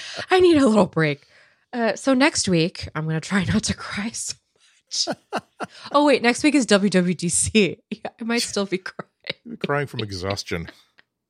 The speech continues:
Speaker 2: <laughs>
Speaker 1: It'll be, it'll be interesting. You know, I'll have a story to tell. I'll have a story to tell
Speaker 2: <laughs> I'm
Speaker 1: next
Speaker 2: sure.
Speaker 1: week about, about my first W, covering my first W W D C in over ten years.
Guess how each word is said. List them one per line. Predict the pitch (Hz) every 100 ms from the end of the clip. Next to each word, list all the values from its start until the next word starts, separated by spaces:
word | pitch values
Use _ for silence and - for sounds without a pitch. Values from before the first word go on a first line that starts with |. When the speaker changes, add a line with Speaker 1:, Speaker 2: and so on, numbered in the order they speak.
| -
Speaker 2:
<laughs> | - _ - - _ _ _ _ - - - -
Speaker 1:
It'll | 214 202
be, | 190 -
it'll | 190
be | 185
interesting. | 175 175 - 175 170
You |
know, | 175
I'll | -
have | 180 202
a | 208
story | - 160 156
to | 143 156
tell. | 131 98 120 - _ _ _ _ _ - 175
I'll | 170
have | 170
a |
story | 165 - 131
to | -
tell | - 147
Speaker 2:
<laughs> | 90
I'm |
Speaker 1:
next | - 90
Speaker 2:
sure. | - 104
Speaker 1:
week | 90
about, | - 175 160 113 80 - - - _ _ _ _ _ -
about | 160 156 143
my | 160 151 143 135
first | - 160 151 - - -
W, | 165 151 143
covering | - 165 160 151
my | 147
first | - 143
W | 160 143
W | 139 135 139
D | 135
C | - 151 131
in | 120 -
over | 156 147
ten | 143 143 139
years. | 131 85 - -